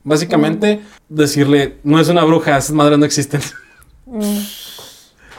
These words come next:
Speaker 2: Estás interfiriendo con
Speaker 1: Sí,
Speaker 2: eso.
Speaker 1: estás interfiriendo en el trabajo del tribunal. El
Speaker 2: Mm.
Speaker 1: tribunal actuaba a sí mismo como censor, mientras que las autoridades civiles ejercían la censura previa a la publicación de cualquier escrito, la Inquisición ejercía la censura posterior.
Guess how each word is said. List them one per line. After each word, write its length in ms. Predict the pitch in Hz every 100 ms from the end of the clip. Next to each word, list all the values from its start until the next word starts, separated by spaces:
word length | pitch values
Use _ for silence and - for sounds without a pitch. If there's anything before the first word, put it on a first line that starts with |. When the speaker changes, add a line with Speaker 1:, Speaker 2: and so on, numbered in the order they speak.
| -
Speaker 2:
Estás 280 | 208 208 208
interfiriendo 680 | 208 214 214 190 190 196 190
con 80 | 143
Speaker 1:
Sí, 140 | 151
Speaker 2:
eso. 80 | 254
Speaker 1:
estás 180 | 240 180
interfiriendo 440 | 196 208 190 156 170
en 40 |
el 40 |
trabajo 240 | 170 139 170
del 80 | 165
tribunal. 400 | 165 127 120 - - - -
El 80 | 156
Speaker 2:
Mm. 20 | 180
Speaker 1:
tribunal 360 | 180 180 202
actuaba 400 | 240 240 226 233
a 40 | 220
sí 140 | 208
mismo 440 | 208 208 151 147 - -
como 200 | 151 143
censor, 520 | 139 123 165 165 - _
mientras 340 | 156 156 175 170
que 80 | 170
las 140 | 151
autoridades 560 | 156 160 151 151 196 185
civiles 480 | 175 180 139 - -
ejercían 420 | 139 135 151 143
la 80 | 170
censura 460 | 156 - 147 151
previa 280 | 151 151 170
a 20 |
la 120 | 170 156
publicación 640 | 139 131 131 120 185 175 - - - -
de 140 | 143
cualquier 320 | 147 123 139 147
escrito, 540 | 156 208 196 185 143 - _ _ _
la 100 | 147
Inquisición 480 | 156 156 160 147 151
ejercía 400 | 185 180 143 147
la 100 | 143
censura 420 | 156 147 139 123 -
posterior. 560 | 123 143 165 185 -